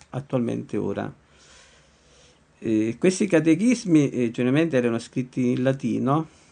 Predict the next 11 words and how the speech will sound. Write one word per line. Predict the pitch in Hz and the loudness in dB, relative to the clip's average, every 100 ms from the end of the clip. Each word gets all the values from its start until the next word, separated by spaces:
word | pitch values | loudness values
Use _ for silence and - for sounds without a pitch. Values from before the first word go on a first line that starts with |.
| - | -16
e | 139 127 | -8 -4
avevano | 131 147 151 135 127 | 0 0 2 2 2
un | 127 | 2
valore | 143 117 113 113 110 - _ _ _ _ | 0 0 0 -2 -4 -8 _ _ _ _
universale. | - 131 117 113 - 107 98 101 101 107 _ - - - - | 0 2 2 -2 -4 -2 -2 -2 -4 -6 _ -20 -20 -16 -4
Poi, | 131 151 95 101 - 90 | 0 2 0 -4 -10 -10
mm, | 120 131 139 | -8 -10 -2
dopo | 160 190 | 0 2
il | 151 | -2
quattordicesimo | 143 139 143 123 123 156 165 - 135 | -2 -2 -2 -4 -2 0 -2 0 0
secolo | 185 147 113 107 131 135 196 214 | 0 0 0 0 -2 0 0 -2